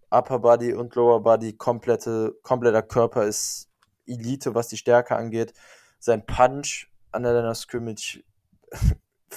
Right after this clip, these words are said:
flasht O-Liner im Prinzip einfach. Sein Swipe ist absolut violent, wie man immer sagt. Also da,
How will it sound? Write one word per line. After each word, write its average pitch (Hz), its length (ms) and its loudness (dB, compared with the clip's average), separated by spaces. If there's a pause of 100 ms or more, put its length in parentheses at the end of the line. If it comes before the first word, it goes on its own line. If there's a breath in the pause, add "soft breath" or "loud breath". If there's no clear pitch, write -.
(180)
flasht 127 680 2 (120)
O-Liner 147 440 6
im 143 80 -2
Prinzip 143 380 -8
einfach. 139 420 -6 (320 loud breath)
Sein 123 200 2
Swipe 120 460 8
ist - 160 -8
absolut 123 640 0 (200)
violent, 143 600 6
wie 139 80 2
man 139 160 4
immer 135 180 2
sagt. 131 280 6
Also 110 380 2 (520 soft breath)
da, 117 160 4